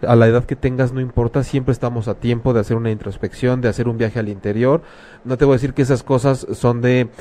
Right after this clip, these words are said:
este, mm, ya es como si no hubiera pasado, ya se me olvidó. No, es que hay mucho por sanar.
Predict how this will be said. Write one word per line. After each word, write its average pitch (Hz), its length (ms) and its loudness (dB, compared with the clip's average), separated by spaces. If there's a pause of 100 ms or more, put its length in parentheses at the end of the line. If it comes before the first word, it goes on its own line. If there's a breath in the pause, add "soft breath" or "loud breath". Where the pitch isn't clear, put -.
(220 loud breath)
este, 110 680 4
mm, 110 360 -4 (440 loud breath)
ya 139 260 6
es 131 120 2
como 131 200 0
si 127 120 -2
no 127 120 2
hubiera 117 260 4
pasado, 135 380 4
ya 127 140 4
se 131 120 -2
me 120 100 -4
olvidó. 117 300 0
No, 143 280 4
es 135 140 4
que 156 220 0 (340 loud breath)
hay 143 220 4
mucho 165 640 2
por 135 180 4
sanar. 120 460 2